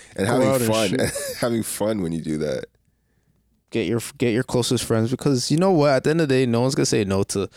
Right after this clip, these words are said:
Speaker 2: to some new pictures or no
Speaker 1: Oh,
Speaker 2: one's gonna, like,
Speaker 1: definitely.
Speaker 2: you know, stuff like that. So yeah, just go out and shoot, man.
Speaker 1: Definitely, man. Like, that's the thing. Who's gonna tell you no? "Oh, yo, I wanna take a couple shots of you. Can you, like, be my muse?" Like, unless a person's shy, like, whatever. But everyone wants shots, so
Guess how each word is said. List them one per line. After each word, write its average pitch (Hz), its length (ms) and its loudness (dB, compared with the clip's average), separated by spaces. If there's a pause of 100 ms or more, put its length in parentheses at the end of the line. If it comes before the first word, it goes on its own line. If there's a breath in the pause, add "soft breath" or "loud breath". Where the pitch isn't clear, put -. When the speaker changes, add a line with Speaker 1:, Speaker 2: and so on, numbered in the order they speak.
(360 loud breath)
Speaker 2:
to 101 220 0
some 101 460 -2
new 98 180 0
pictures 90 640 -2
or 90 60 -2
no - 100 2
Speaker 1:
Oh, 143 140 2
Speaker 2:
one's 92 160 -2
gonna, 82 160 0
like, 107 100 0
Speaker 1:
definitely. 82 180 -2
Speaker 2:
you 92 60 -2
know, 92 280 -4 (1000 soft breath)
stuff 123 260 -2
like 101 180 0
that. 101 260 0
So - 180 -2
yeah, 117 240 2
just - 200 -6
go 120 240 2
out 127 80 0
and 101 120 -2
shoot, 101 380 -2
man. 92 300 -10 (140)
Speaker 1:
Definitely, 95 480 -2
man. 73 240 -4
Like, 85 140 0
that's 101 140 0
the 143 40 -4
thing. 110 200 0
Who's 135 160 0
gonna 180 140 -4
tell 123 140 -2
you 95 160 -2
no? 80 300 -4 (420 soft breath)
"Oh, 104 140 0
yo, 107 160 2
I 87 80 0
wanna 98 160 0
take 104 100 -8
a - 40 -8
couple 87 140 -4
shots - 300 -6
of - 80 -4
you. 80 120 -2
Can 90 120 -6
you, 90 80 -2
like, 87 340 -4
be 90 120 -4
my 82 160 -4
muse?" 87 320 -2
Like, 98 200 -2 (320 loud breath)
unless - 160 -4
a - 60 -4
person's 95 320 -4
shy, 78 260 -4
like, 62 200 -6
whatever. 65 340 -6
But 50 220 -8 (240)
everyone 113 260 -2
wants 69 220 -4
shots, - 340 -6
so 67 380 -6